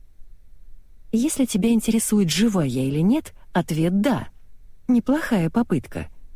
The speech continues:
Я их кремировала". Он отвечает в ту же секунду. "Какого хрена? Ты правда их сожгла?" "Конечно",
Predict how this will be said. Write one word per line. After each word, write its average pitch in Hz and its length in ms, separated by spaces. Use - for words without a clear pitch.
Я 160 220
их 160 140
кремировала". 147 760
Он 165 160
отвечает 208 500
в - 100
ту 208 140
же 214 120
секунду. 143 640
"Какого 156 400
хрена? 180 600
Ты 151 100
правда 226 420
их 131 160
сожгла?" 165 580
"Конечно", 139 680